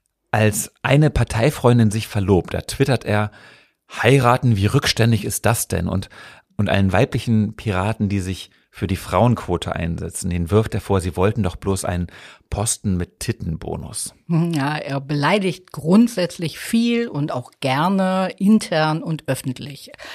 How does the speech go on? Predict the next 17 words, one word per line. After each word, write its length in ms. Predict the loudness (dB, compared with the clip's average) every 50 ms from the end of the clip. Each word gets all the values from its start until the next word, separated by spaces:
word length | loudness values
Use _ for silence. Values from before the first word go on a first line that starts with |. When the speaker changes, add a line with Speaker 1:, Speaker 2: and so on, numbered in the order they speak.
| -16 -16 -16 -18 -18 -20 -18 -4 0
Speaker 2:
Auf 200 | 0 0 0 -2
Twitter 580 | -12 -10 -4 -2 -2 0 2 4 4 4 2 2
wünscht 300 | -2 -2 -4 -4 -2 0
er 100 | 0 2
der 160 | 2 0 0
damaligen 760 | 2 4 4 6 6 6 6 6 6 4 2 2 0 0 2
Bundesregierung 1040 | 2 4 4 4 4 2 -2 -2 -2 -2 -2 -2 -2 0 0 2 2 2 0 -2 -2 0
einen 340 | 2 2 4 2 0 0
Flugzeugabsturz 1300 | -4 -6 -4 -4 -4 -4 -4 -4 -2 -2 -2 -2 -2 -6 -8 -8 -8 -10 -6 -4 -2 -2 -2 -2 -4 -8 -4
und 200 | -2 -2 -2 0
den 220 | 0 0 0 2 2
Berliner 440 | 2 2 2 2 0 2 2 2
Bezirk 480 | 0 -2 -6 -8 -2 2 2 2 2 0
Friedrichshain-Kreuzberg, 1500 | -12 -12 -6 -6 -6 -2 -4 -4 -4 -4 -6 -2 -2 0 0 -2 -4 -2 2 2 2 2 2 0 0 2 2 0 0
den 180 | -2 0 2 2
nennt 240 | 2 2 2 2 2
er 240 | 4 4 2 2